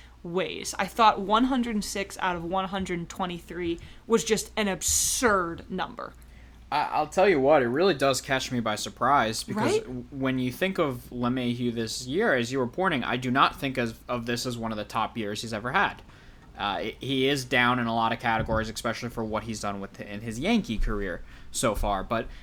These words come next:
Speaker 2: to find a way to get on base in eighty-six percent of games, I gotta imagine that's one time in a lot of them because his, his on-base percentage. It, it, listen, as we said, it's still at basically three fifty, which is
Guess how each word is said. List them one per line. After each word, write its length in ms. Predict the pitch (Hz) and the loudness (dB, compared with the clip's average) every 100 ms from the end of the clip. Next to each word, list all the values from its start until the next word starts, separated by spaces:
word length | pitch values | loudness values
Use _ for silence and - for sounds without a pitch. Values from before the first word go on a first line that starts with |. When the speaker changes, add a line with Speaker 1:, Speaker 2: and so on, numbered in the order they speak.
| - | -12
Speaker 2:
to 80 | - | -6
find 280 | - 160 180 | 4 6 8
a 40 | |
way 140 | 190 165 | 8 8
to 100 | 139 | 6
get 140 | 139 | 6
on 160 | 135 123 | 6 6
base 200 | 120 113 | 4 2
in 60 | |
eighty-six 480 | 95 113 123 120 117 | -2 -2 -2 -2 -4
percent 300 | - 113 107 | -6 -6 -4
of 60 | 101 | -4
games, 260 | 101 95 | -6 -4
I 80 | 110 | 0
gotta 220 | 113 120 | 4 4
imagine 400 | 127 120 113 113 | 4 4 2 0
that's 200 | 110 104 | -2 -4
one 320 | 120 110 113 107 | -4 0 0 0
time 360 | 117 104 104 | -2 -2 -4
in 60 | 101 | -4
a 60 | |
lot 220 | 98 92 87 | -4 -4 -4
of 80 | |
them 220 | 90 92 104 | -4 -6 -6
because 240 | 120 104 | -8 -6
his, 180 | 110 113 | -4 -4
his 180 | 113 107 | -4 -2
on-base 360 | 104 98 101 | -2 -2 -6
percentage. 360 | - 110 104 104 | -6 -8 -6 0
It, 200 | 175 190 | 2 4
it, 100 | 214 | 6
listen, 240 | 202 - 117 | 6 4 2
as 180 | 156 147 | 0 0
we 60 | |
said, 200 | 135 123 | 0 0
it's 140 | 101 - | 0 0
still 200 | 233 208 | 4 4
at 260 | 107 - - | 4 -2 2
basically 440 | 135 131 123 120 | 4 2 0 -2
three 260 | 117 123 120 | 0 0 0
fifty, 400 | 120 107 - 92 | -2 -4 -4 -6
which 240 | 101 - | -6 -6
is 220 | 101 - | -6 -8